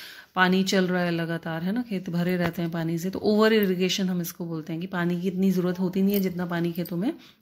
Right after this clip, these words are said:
डाल दिया जाता है। तो it should be checked। चेक मीन्स कि उसके ऊपर एक चेक होना चाहिए कि जितना रिक्वायर्ड है उतना ही पानी आप खेतों में डालें।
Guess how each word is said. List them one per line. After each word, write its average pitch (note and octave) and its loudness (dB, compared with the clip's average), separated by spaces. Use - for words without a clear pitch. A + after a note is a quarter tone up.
डाल E3 4
दिया D#3+ 0
जाता D#3 -4
है। D#3 -2
तो - -8
it A#3+ -2
should A#3 4
be A3+ 4
checked। F3 0
चेक G#3 -6
मीन्स B3 0
कि - -6
उसके A3+ -4
ऊपर G3+ -2
एक G3 -6
चेक G3 -6
होना F#3+ -2
चाहिए G3 -2
कि A#3 -6
जितना G3 2
रिक्वायर्ड G3 2
है G#3+ 0
उतना F#3 -4
ही F#3+ 0
पानी E3+ -2
आप E3+ -2
खेतों E3 -6
में A#3 0
डालें। D3+ 0